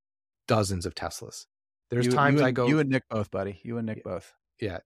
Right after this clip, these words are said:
Speaker 1: There's times I go pick up my kid at school and I'm in the parking lot with six other Teslas and two other electric vehicles. So I'm obviously in an electric vehicle area, but Teslas are very popular here. So it's, it's easy for me to re-,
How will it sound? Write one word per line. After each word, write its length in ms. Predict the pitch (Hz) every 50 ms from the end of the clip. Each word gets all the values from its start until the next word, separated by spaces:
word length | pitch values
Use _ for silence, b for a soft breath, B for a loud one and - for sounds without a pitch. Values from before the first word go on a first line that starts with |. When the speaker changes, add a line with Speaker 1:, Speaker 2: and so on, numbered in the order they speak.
| _ -
Speaker 1:
There's 180 | 117 110 -
times 320 | - 139 131 127 131 123 131
I 120 | 127 123
go 200 | 117 123 117 113 - -
pick 220 | - 120 - -
up 140 | 117 107 - _ -
my 180 | 127 113 107 110
kid 220 | - - 123 110
at 100 | 110 95
school 400 | - - - 120 120 113 101 90 92
and 180 | 92 92 95
I'm 160 | 90 90 95
in 80 | 95 95
the 60 | 95
parking 340 | - - 95 92 - - 98
lot 200 | 95 87 87 92
with 180 | 92 92 90 _ _ _ _ -
six 320 | - - - 110 - -
other 200 | 113 101 98 92
Teslas 500 | - - 101 92 - - 98 92 90 90
and 120 | 92 90
two 220 | - - 110 98 92
other 240 | 92 92 90 90 87
electric 400 | 95 95 92 87 - 95 87 -
vehicles. 480 | 95 92 90 87 - 104 110 - -
So 260 | - 113 101 95 92 _ _ _ _ _ _ _ _ _ - -
I'm 140 | 107 110 123
obviously 420 | 139 151 147 135 - - 123 113
in 100 | 110 104
an 160 | 101 95 101 104
electric 420 | 101 104 110 104 - 104 98 95
vehicle 440 | 107 110 113 107 - 104 98 98 98
area, 360 | 98 95 92 92 90 90 92
but 260 | 90 90 98 92 92 _ _ _ _ _ _ _ -
Teslas 300 | - 110 - - 107 104
are 60 | 101
very 220 | 92 95 92 92 90
popular 380 | - 98 90 - 101 101 101
here. 220 | 95 101 98 - 92
So 220 | - - 104 98
it's, 200 | 98 - - -
it's 180 | 120 110 - 127
easy 240 | 120 120 113 107 98
for 140 | - 107
me 120 | 101 104 101
to 80 | 98 92
re-, 140 | 95 95